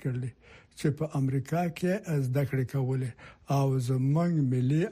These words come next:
امنیت ته خطر مخامخ کوي. موږ د ځینو چینایي فارغ تحصیلانو او څېړونکو ویزې ردوو چې د چین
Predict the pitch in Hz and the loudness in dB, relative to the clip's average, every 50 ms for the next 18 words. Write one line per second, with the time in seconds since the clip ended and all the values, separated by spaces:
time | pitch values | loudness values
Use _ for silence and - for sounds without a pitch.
0 | - 139 135 135 135 135 156 175 180 - - - 190 185 190 156 - - - - | -2 0 0 2 2 2 2 0 -2 -4 -4 -2 0 0 0 -2 -6 -6 -6 -4
1 | 143 131 - 151 156 165 180 208 214 180 143 113 - 156 135 127 127 117 - - | -4 -2 -2 -2 -2 -2 -2 -4 -2 -2 -2 -2 -2 -2 -2 0 -2 -2 -4 -4
2 | - 135 127 127 139 131 123 - - - - - - - - - - - 180 165 | -4 -2 0 0 0 0 -2 -4 -10 -18 -20 -20 -20 -20 -20 -14 -4 0 2 4
3 | 190 202 190 190 180 147 160 156 147 147 185 202 190 180 175 165 - - 160 151 | 4 4 4 2 2 2 2 2 2 4 2 4 4 4 2 0 0 0 0 2
4 | 151 151 156 165 170 175 156 - - 156 151 147 147 131 - - 143 135 - - | 2 2 2 2 2 2 2 2 2 2 2 2 0 0 -2 -2 -2 -2 0 0
5 | - 147 135 143 160 160 160 156 151 147 143 139 131 - - - 135 131 127 131 | -2 0 2 2 2 2 2 2 2 2 2 0 -2 -2 -2 0 0 2 2 2
6 | 147 165 160 160 151 - 147 135 131 135 131 123 120 143 151 151 135 147 139 117 | 2 2 2 0 0 0 0 0 2 2 0 0 2 2 2 2 2 0 0 0
7 | 139 135 135 143 156 156 139 113 - - - - - - - - - 139 127 113 | 0 0 2 4 4 4 2 2 -2 -6 -16 -20 -20 -20 -8 -2 0 0 0 2
8 | 127 120 - - - - 170 175 175 180 | 0 -2 -2 -4 -6 -4 -2 0 2 2